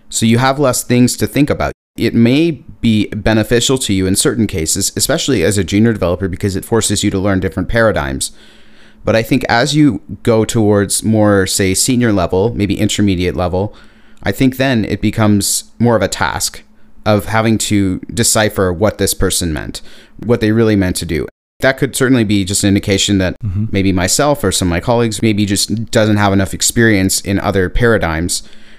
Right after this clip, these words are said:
Speaker 1: But it also could mean that there is a mental shift.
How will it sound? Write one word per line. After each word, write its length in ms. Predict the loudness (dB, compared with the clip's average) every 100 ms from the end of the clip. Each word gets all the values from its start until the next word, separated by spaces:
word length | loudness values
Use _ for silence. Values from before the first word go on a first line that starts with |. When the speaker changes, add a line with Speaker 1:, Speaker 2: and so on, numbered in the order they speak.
| -14 -4
Speaker 1:
But 120 | -2
it 80 | 0
also 320 | 0 0 -2
could 200 | 0 0
mean 320 | 0 -2 -4 -4
that 380 | 0 0 0 0
there 140 | 0
is 100 | 2 0
a 40 |
mental 300 | -2 -2 -4
shift. 340 | -4 -6 -8